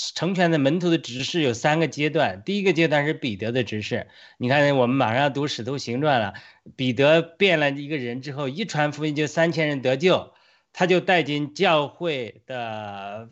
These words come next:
这个五旬节之后的产生，当然圣灵的工作了，也借着彼得又产生了教会，带来了复兴。那甚至他虽然后来被钉死了，有人说他倒钉十字架死的，但是呢，他不管怎么样，他死了之后，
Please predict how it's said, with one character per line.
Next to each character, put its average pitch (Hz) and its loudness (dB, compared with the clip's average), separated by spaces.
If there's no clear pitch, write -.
这 135 -8
个 117 0
五 120 0
旬 156 2
节 139 4
之 156 0
后 151 2
的 120 4
产 117 -2
生， 147 0
当 135 2
然 139 2
圣 160 0
灵 113 -2
的 127 -4
工 135 -2
作 139 2
了， 101 -2
也 127 -2
借 165 4
着 151 2
彼 120 -4
得 120 0
又 127 -4
产 113 -4
生 131 -2
了 139 0
教 131 2
会， 131 -2
带 143 0
来 120 0
了 120 -2
复 123 -6
兴。 156 -2
那 147 2
甚 165 0
至 147 -2
他 156 -4
虽 156 2
然 165 4
后 175 -4
来 120 2
被 127 -2
钉 139 -4
死 110 -10
了， 113 -2
有 104 -2
人 117 -4
说 127 -4
他 123 2
倒 131 4
钉 123 -2
十 120 -8
字 120 -6
架 127 2
死 107 -10
的， 120 0
但 185 4
是 160 0
呢， 151 2
他 165 -2
不 165 -10
管 156 0
怎 123 -8
么 123 -6
样， 131 -4
他 147 -6
死 117 -12
了 123 -6
之 147 -6
后， 143 -2